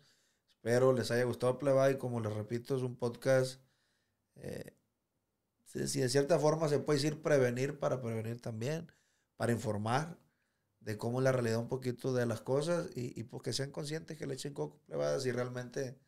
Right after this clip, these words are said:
creen ustedes conveniente perder muchos años de su vida.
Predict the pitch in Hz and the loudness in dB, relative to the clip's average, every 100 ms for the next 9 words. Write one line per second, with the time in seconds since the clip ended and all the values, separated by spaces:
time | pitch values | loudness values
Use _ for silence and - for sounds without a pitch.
0 | _ _ _ _ _ _ - 123 131 127 | _ _ _ _ _ _ -6 -4 -2 2
1 | 135 131 139 117 117 120 120 139 131 120 | 2 2 -2 -4 -2 -4 -2 -2 0 0
2 | 117 123 127 120 120 127 127 127 117 110 | 0 0 -2 -4 -2 -2 -2 -2 -2 0
3 | 120 151 165 | 0 0 -4